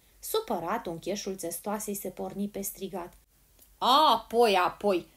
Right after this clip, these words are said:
ia priviți-l pe nătăfleață, vrei să scadă totul mură în gură? Piei din fața ochilor mei și mai ales din fața ochiului stâng, că nu știu ce fac.” Adevărul este că Namila striga pentru că mai departe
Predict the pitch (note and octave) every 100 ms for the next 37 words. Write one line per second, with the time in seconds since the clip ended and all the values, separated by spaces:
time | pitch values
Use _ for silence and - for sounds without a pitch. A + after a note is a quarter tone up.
0 | - G#4 B4+ B4 F#4+ E4 E4+ D#4 C4+ C#4+
1 | C4+ B3+ B3 - B3+ A#3 - F#3 - -
2 | G3+ F4 G#4+ A#3+ G3+ - A#3+ C#4 F#3 G3
3 | B3 A#3+ F#3+ A3+ G#3+ F3 F3+ C#4+ A3 -
4 | _ - A#4+ G4+ F4+ G4 F#4+ A3 A3 A3+
5 | G3+ G3+ A3 A3 A3 F#3 F3 - - -
6 | G4 E4+ A3+ A#3+ B3+ G#3 G3 C4 B3 A3+
7 | G#3+ G#3 G3 F3+ - G4 F4+ F#4+ C4+ F3+
8 | - - D#3+ E3 D#3 - _ _ _ _
9 | - B3 D4+ C#4 G4 G#4+ G#3+ A3 - A3+
10 | F3+ F3+ G3 G#3 G3+ F#3+ - F#3 E3 G3
11 | G3 F#3 F#3 F3 - F3 F3+ F3 - D3+
12 | C#3+ - B3+